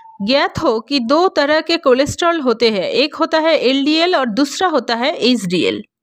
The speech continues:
एलडीएल कोलेस्ट्रॉल रक्त धमनियों में बाधा उत्पन्न कर हृदय को नुकसान पहुंचाता है, जबकि एचडीएल कोलेस्ट्रॉल आपके दिल का ख्याल रखने का कार्य करता है। कोलेस्ट्रॉल बढ़ने का कारण केवल खराब जीवनशैली और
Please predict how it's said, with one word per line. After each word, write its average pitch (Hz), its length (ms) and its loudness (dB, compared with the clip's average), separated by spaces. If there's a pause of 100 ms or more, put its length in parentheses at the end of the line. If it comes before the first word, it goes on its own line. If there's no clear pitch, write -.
(240)
एलडीएल 254 500 0
कोलेस्ट्रॉल 262 760 -2
रक्त 269 260 -2 (160)
धमनियों 262 480 -2
में 208 260 -4
बाधा 233 380 2
उत्पन्न 294 460 -4
कर 185 220 -2 (320)
हृदय 277 340 0
को 277 160 0
नुकसान 294 480 -2
पहुंचाता 185 540 0
है, 185 200 -6 (320)
जबकि 311 440 0
एचडीएल 302 640 2
कोलेस्ट्रॉल 254 640 -2 (300)
आपके 269 320 0
दिल 285 240 2
का 277 260 2
ख्याल 294 380 0
रखने 247 320 0
का 294 160 -2
कार्य 269 480 -4
करता - 380 -2
है। 190 220 -6 (360)
कोलेस्ट्रॉल 349 540 0
बढ़ने 254 380 0
का 320 180 0
कारण 262 440 -2
केवल 269 400 0
खराब 277 460 -4
जीवनशैली 294 800 0
और 226 320 0